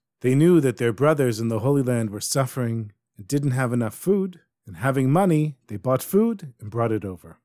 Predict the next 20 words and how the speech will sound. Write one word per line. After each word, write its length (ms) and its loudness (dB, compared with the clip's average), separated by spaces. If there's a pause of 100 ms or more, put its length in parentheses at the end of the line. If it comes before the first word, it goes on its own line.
One 180 2
of 140 0
the 80 -2
passengers 680 0
on 140 -4
that 220 -10
ship 340 2 (320)
was 160 -6
a 60 -2
Mister 400 0
Sam 500 0
White, 480 -2 (220)
who 120 0
was 140 6
a 80 4
director 720 2 (260)
of 160 -6
the 160 -6
aid 260 2
committee 520 -2